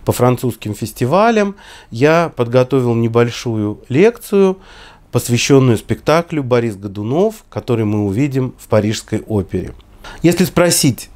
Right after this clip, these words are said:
любого из вас, какая из национальных русских опер является главной, вы наверняка ответите что-нибудь про оперы Чайковского. А для всего же мира главной русской оперой остаётся Борис Годунов.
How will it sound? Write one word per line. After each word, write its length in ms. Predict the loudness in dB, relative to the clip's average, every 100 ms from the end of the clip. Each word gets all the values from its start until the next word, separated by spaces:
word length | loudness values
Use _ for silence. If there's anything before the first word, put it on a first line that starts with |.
| -8 0
любого 500 | 2 4 4 6 4
из 100 | 4
вас, 240 | 0 0
какая 640 | -2 0 2 4 4 2 -4
из 320 | 2 2 2 -8 -6
национальных 720 | 0 2 4 4 4 2 0
русских 440 | -2 -2 -4 -2 2
опер 340 | 2 0 -6 -10 -20 -20 -2
является 640 | 4 4 6 4 0 -4
главной, 600 | 0 2 2 0 -4 -6 -12 -20 -16
вы 300 | -2 2 4
наверняка 580 | 4 4 2 0 2 2
ответите 560 | 2 0 -4 -4 -8 -8
что-нибудь 560 | -4 -2 0 -2 -4
про 180 | 0 4
оперы 360 | 4 2 0 -2
Чайковского. 760 | -2 0 2 0 -2 -14 -16 -18 -18 -18 -16 -18 -18 -4
А 300 | 0 2 2
для 160 | 0
всего 380 | 0 0 2 2
же 120 | 4
мира 600 | 2 2 4 4 2 -2 -6
главной 680 | 0 2 0 -2 -4 -6 -8 _
русской 400 | -8 -8 -6 -4
оперой 400 | -2 -2 -2 -2
остаётся 680 | -4 -6 0 4 4 2 0
Борис 360 | 0 0 0 -4
Годунов. 560 | -6 -4 -2 -2 -6